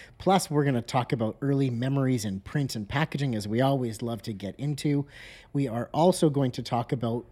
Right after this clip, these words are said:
the story of Print Design Academy and how Gabby and I sort of met to start creating these courses and offering things to graphic designers to teach them about print.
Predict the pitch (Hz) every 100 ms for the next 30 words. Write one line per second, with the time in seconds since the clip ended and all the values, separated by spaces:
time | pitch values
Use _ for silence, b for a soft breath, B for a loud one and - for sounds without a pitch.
0 | 139 110 - - - 214 214 151 139 -
1 | 156 139 151 143 139 123 151 170 113 87
2 | 98 139 117 123 127 131 131 123 123 117
3 | - B B B B - 139 110 117 127
4 | 143 - 135 - - 139 - - 139 110
5 | 139 147 147 131 127 - 123 120 131 110
6 | 101 85 - 143 139 143 127 - 131 123
7 | 131 120 120 123 113 117 117 113 104 -
8 | - 175 - 139 127 117 110 - - 165
9 | 175 -